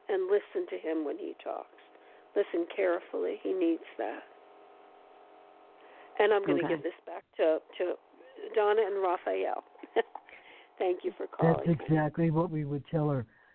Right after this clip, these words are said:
Speaker 3: Call
Speaker 1: Okay.
Speaker 3: him. Tell
Speaker 1: Yep.
Speaker 3: him you love him, and that will help a great deal, you know. The thing is,
Speaker 1: Mm-hmm.
Speaker 3: he's been carrying around some emotional pain,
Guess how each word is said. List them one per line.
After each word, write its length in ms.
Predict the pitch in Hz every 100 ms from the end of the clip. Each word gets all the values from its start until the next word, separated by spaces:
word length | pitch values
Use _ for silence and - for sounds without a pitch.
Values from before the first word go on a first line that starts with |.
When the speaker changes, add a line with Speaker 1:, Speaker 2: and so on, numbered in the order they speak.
| _
Speaker 3:
Call 540 | - - 131 135 139 147
Speaker 1:
Okay. 120 | 131
Speaker 3:
him. 340 | 123 117 113 - _ _ _ _ _ _ _ _ _ - -
Tell 160 | 131
Speaker 1:
Yep. 120 | 135
Speaker 3:
him 80 | 135 139
you 100 | 143
love 300 | 143 143 139 -
him, 380 | - 135 123 110 _ _ _ _ _ _ 135
and 120 | 131
that 180 | 127 127
will 160 | 131
help 220 | 123 131 131
a 40 |
great 320 | 120 131 123
deal, 340 | - 139 139 131
you 140 | 127
know. 320 | 127 135 143 - _ _ _ _
The 100 | 143
thing 320 | - 151 151
is, 220 | 151 147 135
Speaker 1:
Mm-hmm. 140 | 269 349 _ _ _ 165
Speaker 3:
he's 140 | 151 -
been 200 | 165 151
carrying 420 | - 175 160 151
around 380 | 143 143 143 135
some 100 | -
emotional 640 | 135 131 131 127 - 123 113 -
pain, 540 | 131 135 135 254 110